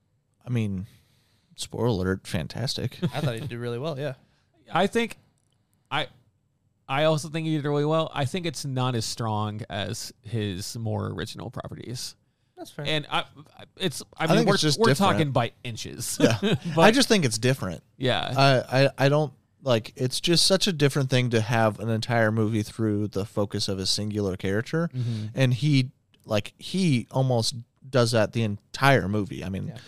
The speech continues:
Speaker 3: Yeah. Which is
Speaker 2: I
Speaker 3: good.
Speaker 2: saw
Speaker 3: I think it's too.
Speaker 2: an interview with Matt Damon where he talked about when, when, um, Nolan pitched him the script, the script that they gave him is a first-person script from Oppenheimer's point of view.
Speaker 3: Oh, wow.
Speaker 2: And he's like, "I want the characters to,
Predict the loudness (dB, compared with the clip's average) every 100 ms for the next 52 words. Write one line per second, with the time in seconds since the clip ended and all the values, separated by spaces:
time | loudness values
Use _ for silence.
0 | -20 -4 -2 -2 -8 _ _ -2 0 2
1 | 4 4 4 2 2 0 -4 -8 -8 -8
2 | -10 -8 -6 -4 -4 -4 -4 -4 -6 -6
3 | -4 -4 -6 -10 _ _ _ -10 -6 -4
4 | -4 -4 -6 -6 -8 -8 -8 -6 -8 -8
5 | -10 -6 -4 -4 -4 -8 -10 -8 -8 -8
6 | -10 -10 -10 -10 -12 -14 -12 -12 -12 -12
7 | -14 -14 -10 -10 -10 -12 _ _ _ _
8 | _ -12 -10 -8 -8 -8 -6 -8 -6 -8
9 | -10 -8 -10 -12 -16 -10 -10 -10 -12 -16
10 | -18 -18 -18 -18 -18 -16 -18 -10 -4 -2
11 | 0 0 2 0 -2 -10 -10 -8 -8 -8
12 | -6 -6 -6 -10 -8 -10 -10 -12 -14